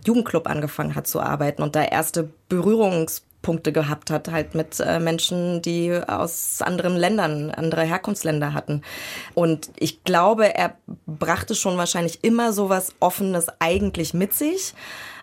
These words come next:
Und dadurch, dass die rechte Szene oder diese Menschen irgendwie wahrscheinlich nicht mehr so auf ihn eingewirkt haben,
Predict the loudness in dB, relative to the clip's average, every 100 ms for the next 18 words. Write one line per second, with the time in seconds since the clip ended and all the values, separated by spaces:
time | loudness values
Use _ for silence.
0 | -4 0 0 0 -2 -4 -2 -4 -4 -4
1 | 0 2 2 0 0 0 0 0 0 -2
2 | -4 -4 -2 -2 -2 -6 -4 -2 0 -2
3 | -2 -4 -2 0 2 2 -2 -2 -2 0
4 | 0